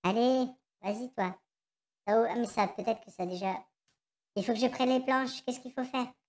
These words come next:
Faire une histoire avec des planches. Ah, par là, alors. Voilà, là, c'est plus facile. Comme ça.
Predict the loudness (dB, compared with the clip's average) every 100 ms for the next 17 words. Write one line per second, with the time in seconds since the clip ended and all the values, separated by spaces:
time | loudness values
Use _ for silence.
0 | _ _ _ _ _ _ _ _ _ _
1 | _ -10 -8 -8 -2 0 2 2 2 2
2 | 2 0 -2 -10 -18 _ _ _ _ _
3 | _ _ _ _ _ _ _ _ _ _
4 | _ _ 0 2 2 -2 2 4 6 6
5 | 8 6 4 -4 _ _ _ _ _ _
6 | _ _ _ _ _ _ _ _ _ _
7 | -2 4 6 6 4 2 -8 -12 -12 -10
8 | -10 -8 -6 -6 -10 _ _ -2 -2 -2
9 | -6 -8